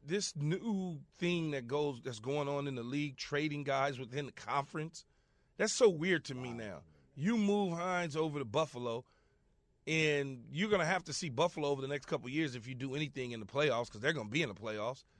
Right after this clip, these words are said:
Now you trade one of your more valuable assets, could catch the ball out of the backfield with the best of them in terms of running backs. But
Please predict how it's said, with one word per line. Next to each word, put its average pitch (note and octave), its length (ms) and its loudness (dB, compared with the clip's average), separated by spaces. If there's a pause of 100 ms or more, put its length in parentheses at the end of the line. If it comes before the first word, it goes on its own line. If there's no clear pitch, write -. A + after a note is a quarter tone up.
(300)
Now F3+ 260 2
you E3+ 240 0 (140)
trade E3+ 680 0
one C#3+ 280 0
of D3 160 -4
your C3+ 440 -2 (560)
more D#3 320 0
valuable C#3+ 840 0 (380)
assets, E3 400 6
could C3+ 100 -10
catch - 220 2
the B2+ 60 -6
ball C#3+ 220 12
out B2 120 6
of A2 60 -4
the G#2 60 -8
backfield B2+ 400 2
with F#2+ 80 -10
the G2 60 -14
best B2 300 0
of G2+ 100 -2
them A2 160 -8
in G#2+ 80 -10
terms A2+ 300 -6
of G#2 100 -10
running B2+ 200 -2
backs. G#2 360 -6 (480)
But D3 200 4